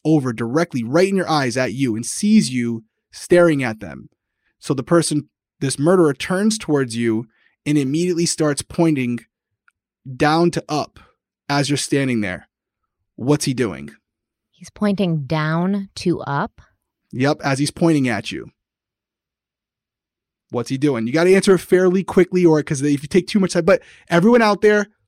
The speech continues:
Speaker 1: pause it, put in the comments what he's doing. If you answer this, it might mean you're a psychopath.
Speaker 2: If you answer it correctly, you mean?
Speaker 1: Yeah, and it, this isn't, there isn't a lot of truth to this. I don't think there's any scientific
Speaker 2: I have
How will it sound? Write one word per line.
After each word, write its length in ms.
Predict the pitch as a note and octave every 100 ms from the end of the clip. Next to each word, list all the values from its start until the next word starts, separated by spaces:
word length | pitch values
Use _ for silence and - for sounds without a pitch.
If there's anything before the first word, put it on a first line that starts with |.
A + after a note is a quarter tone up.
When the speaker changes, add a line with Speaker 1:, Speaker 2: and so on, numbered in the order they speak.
| _
Speaker 1:
pause 320 | - F#3 F#3+ F#3+
it, 220 | G3 -
put 140 | G3
in 40 | G3+
the 60 |
comments 420 | - F#3+ F#3 E3+
what 240 | C3 C#3+ F#3
he's 160 | E3+
doing. 440 | C#3 D#3 B2 G#2+ - _ -
If 140 | D#3
you 120 | F#3 -
answer 400 | A3+ D#4+ - A3+
this, 400 | E3 D3+ - - _ _ _ _ _ _ _ _ _ A#2
it 80 |
might 200 | A#2 C3+
mean 180 | E3 F3+
you're 200 | F#3 F#3 F3 - _ _ _ -
a 60 |
psychopath. 320 | - A#2+ - F3
Speaker 2:
If 40 |
you 100 | G#3
answer 240 | F#3 E3+ F3+
it 80 |
correctly, 480 | - E3+ D#3 - A3+
you 60 | A#3+
mean? 280 | C4+ D4+ - _ -
Speaker 1:
Yeah, 300 | F3 C3+ -
and 120 | F#3
it, 80 | G3
this 160 | A3+ C4
isn't, 240 | G#3+ G#3
there 140 | G3 G3+
isn't 140 | F#3
a 40 |
lot 100 | F#3
of 60 | D#3
truth 240 | - F#3
to 100 | E3+
this. 140 | C#3+ E3
I 60 |
don't 180 | D#3+ D3
think 160 | E3+ D3+
there's 160 | C#3+
any 160 | D3 D3
scientific 580 | - E3+ D3+ D3 D3+
Speaker 2:
I 40 |
have 80 | D#3